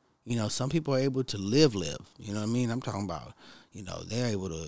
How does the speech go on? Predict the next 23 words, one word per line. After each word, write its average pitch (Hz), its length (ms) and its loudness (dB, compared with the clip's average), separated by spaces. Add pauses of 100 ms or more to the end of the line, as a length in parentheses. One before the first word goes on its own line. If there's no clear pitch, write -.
you 87 160 -6
know, 85 180 -10
travel 123 580 2
and, 85 260 -6 (460)
and, 87 220 -8
you 98 160 -4
know, 87 240 -6 (220)
money's 117 480 -2
not 98 180 -2
an 90 80 -6
issue 113 640 4
and, 82 240 -8
and 95 140 -6
things 117 240 -2
like 110 160 -4
that. 110 240 -2
But 95 200 -6
just 127 240 -4
because 113 560 -2 (420)
those 117 260 0
might 113 260 0
be 101 300 -4
issues 90 460 -2